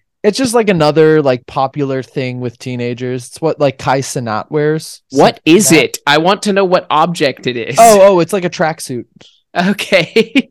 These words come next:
Speaker 2: <laughs>
Speaker 1: Sorry,
Speaker 2: No,
Speaker 1: my bad.
Speaker 2: uh, I bought, like, I bought these, like, regular straight cut pants and, like, some of the, like, thin running shorts. Um, but I'm scared I'm getting too regular. Just
Speaker 1: Am I not esoteric enough?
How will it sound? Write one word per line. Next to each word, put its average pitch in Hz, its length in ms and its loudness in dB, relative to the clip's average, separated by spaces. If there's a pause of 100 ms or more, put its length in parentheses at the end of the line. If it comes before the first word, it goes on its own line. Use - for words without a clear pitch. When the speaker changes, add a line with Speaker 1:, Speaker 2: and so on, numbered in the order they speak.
Speaker 2:
<laughs> - 120 -20
Speaker 1:
Sorry, 143 220 2
Speaker 2:
No, 156 200 4
Speaker 1:
my 143 60 2
bad. 120 160 -2 (420)
Speaker 2:
uh, 151 500 0 (400)
I 139 140 -4
bought, 165 320 -2
like, 165 360 -6 (200)
I 151 80 -4
bought 165 180 -6
these, 180 220 -12
like, 135 280 -8 (360)
regular 135 640 -4
straight - 560 -8
cut 120 440 -4 (320)
pants - 720 -8 (320)
and, 110 360 -6
like, 107 180 -8
some 127 220 -2
of 117 40 -6
the, 120 100 0
like, 113 220 -2
thin 117 380 -2
running 117 280 -4
shorts. 107 500 -6 (420)
Um, 113 580 -4 (360)
but 131 160 2
I'm 139 140 2
scared 139 440 -2
I'm 110 180 -4
getting 120 380 -6
too 127 180 -8
regular. 110 600 -8 (400)
Just - 320 -10
Speaker 1:
Am 180 60 -2
I 185 100 0
not 202 220 -2
esoteric 160 680 -6
enough? 202 380 -8